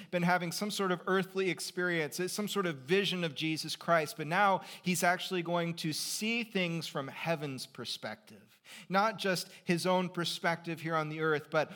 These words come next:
what does it look like up in heaven while the churches are going through all that they're going through today? 'Cause this comes right after the letters to the seven churches that John had written. And some of them are suffering, and some of them are struggling, and some of them are compromising.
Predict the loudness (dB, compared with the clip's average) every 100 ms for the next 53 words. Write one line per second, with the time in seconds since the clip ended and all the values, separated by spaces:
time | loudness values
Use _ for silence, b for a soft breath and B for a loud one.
0 | B 2 4 4 0 -2 0 0 0 4
1 | 4 4 0 2 -2 -2 -2 0 -4 -6
2 | B B 4 6 4 0 2 2 2 -2
3 | -2 2 4 4 0 -2 -2 2 6 6
4 | 6 2 -2 -4 -2 -2 -2 -4 -8 -10
5 | -10 -8 -8 -10 -14 -20 _ _ b b
6 | -12 -10 -10 _ 2 2 0 -4 2 4
7 | 4 2 0 -4 -4 -2 0 0 -2 -6
8 | -10 -10 -6 -2 -2 -4 -4 -4 -4 -8
9 | -12 -14 -12 -12 -8 -6 -4 -6 -8 -8
10 | -10 -14 b b b -2 -2 -6 -8 -6
11 | -2 -2 -2 -2 -2 -2 -2 -2 -2 -4
12 | -4 -6 -4 -4 -4 -2 -2 -2 0 2
13 | 2 0 -4 -8 -8 -6 -6 -4 -2 -4
14 | -4 0 0 0 -2 -2 -4 -8 -12 -16